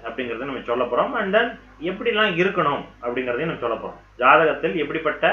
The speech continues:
கிரகங்கள் எந்த பாவகத்துல இருந்துச்சுன்னா வரக்கூடிய வரனுடைய குவாலிட்டி எப்படி இருக்கும், கேரக்டர் எப்படி இருக்கும் அப்படிங்கிறதையும் நம்ம பார்க்க போறோம்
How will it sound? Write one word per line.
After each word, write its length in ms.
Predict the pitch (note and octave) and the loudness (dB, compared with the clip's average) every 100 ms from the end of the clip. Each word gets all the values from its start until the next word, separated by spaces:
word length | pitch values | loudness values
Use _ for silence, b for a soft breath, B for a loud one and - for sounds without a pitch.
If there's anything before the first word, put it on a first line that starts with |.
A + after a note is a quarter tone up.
| - - G#2+ | 0 -8 -6
கிரகங்கள் 560 | C3 D3+ D#3 D3 D3+ A3 C3+ B2+ | 2 4 4 2 0 0 -2 -4
எந்த 180 | D#3+ D#3 B2+ | 2 2 6
பாவகத்துல 580 | C3+ D3 D3 C3+ C3 B2 | 6 6 4 0 -2 0
இருந்துச்சுன்னா 480 | C#3+ D3+ C#3+ C3+ D#3+ - - b b b | 0 0 -2 2 2 2 -4 b b b
வரக்கூடிய 540 | B2+ D#3 G3+ G3 F#3 D#3+ | 6 8 8 6 4 6
வரனுடைய 600 | C3 C#3 E3 E3+ D#3 D3+ F3 - | 8 8 8 6 6 4 4 4
குவாலிட்டி 460 | C#3+ D#3 D3 C3+ A2+ F2 - - | 8 8 6 -2 -6 -8 -18 -16
எப்படி 200 | C3+ C3+ C#3 | -10 -2 -2
இருக்கும், 260 | A2+ G#2+ F#2+ - | -2 -4 -8 2
கேரக்டர் 400 | C3 C3 - A#2 | 4 4 0 -4
எப்படி 180 | - B2 | -2 0
இருக்கும் 260 | A2 G#2+ F#2 - | -2 -4 -10 -6
அப்படிங்கிறதையும் 440 | B2 B2+ A#2 B2 B2+ | -4 -2 -4 -4 -6
நம்ம 140 | G#2+ | -4
பார்க்க 220 | A#2 A#2 | -2 -2
போறோம் 220 | A2+ F#3+ | 0 -2